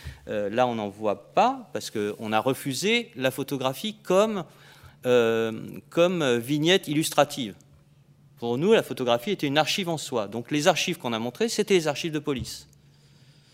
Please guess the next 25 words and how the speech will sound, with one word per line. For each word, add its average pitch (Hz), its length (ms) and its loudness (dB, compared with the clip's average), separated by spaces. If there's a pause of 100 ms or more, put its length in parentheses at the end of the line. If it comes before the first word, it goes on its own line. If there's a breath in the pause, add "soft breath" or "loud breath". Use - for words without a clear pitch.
(520 soft breath)
Euh, 87 280 -10
c'était 143 320 0
les 131 200 0
archives 185 400 -2
qui 139 100 -8
étaient 156 280 0
dans 170 360 2
les 131 220 -2
archives. 208 360 -6
On 131 120 -2
a, 131 100 2 (140)
on 127 140 -4
est 135 160 -4
allé 156 220 0
chercher, - 400 -4
on 139 140 -6
a 127 160 -2 (100)
allé, 139 240 -4 (640)
on 127 140 -8
n'a 123 100 -2
pris - 260 -6
aucun 208 460 2
document 147 640 0
à 139 80 6
l'extérieur. 127 520 0